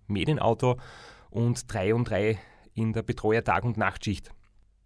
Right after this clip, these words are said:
Du hast das ja mit zwei Autos gemacht und acht Leute, gell? Und ich glaub, das sind eigentlich die zwei, ähm, Konzepte, die erwiesenermaßen gut funktionieren. Und wenn ich immer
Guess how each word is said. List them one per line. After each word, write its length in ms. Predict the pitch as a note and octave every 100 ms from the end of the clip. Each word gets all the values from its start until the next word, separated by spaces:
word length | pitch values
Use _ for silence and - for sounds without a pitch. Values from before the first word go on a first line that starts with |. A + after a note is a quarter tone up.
| _ - -
Du 140 | D3+
hast 140 | F#3
das 120 | F#3 D#3+
ja 60 |
mit 160 | D#3 D3+
zwei 140 | A2+
Autos 280 | A2+ D3 D3+
gemacht 220 | D3 -
und 120 | D3+
acht 220 | A2 G#2 -
Leute, 240 | F#2+ -
gell? 140 | B2
Und 80 | A#2+
ich 80 | A#2+
glaub, 180 | A#2+ -
das 140 | A#2+
sind 120 | C3
eigentlich 280 | B2 A2+ A2+
die 140 | B2+ B2
zwei, 520 | - G#2+ A2 B2 G2+ - - - -
ähm, 400 | A2 A2+ A2+ G#2 - - _ -
Konzepte, 600 | B2 A#2 A#2+ G#2+ - C#3
die 320 | B2 A#2 - - -
erwiesenermaßen 720 | A#2+ C3+ C#3+ D3 B2+ G#2+ B2+
gut 220 | C3 B2+
funktionieren. 720 | - A#2+ - B2 A#2 D#3 F#3+ - - - - - - _ - -
Und 720 | B2 B2+ B2+ B2+ B2+ - - - -
wenn 240 | C3+ B2+ B2+
ich 220 | C3+ D3
immer 420 | D3 C3+ C3+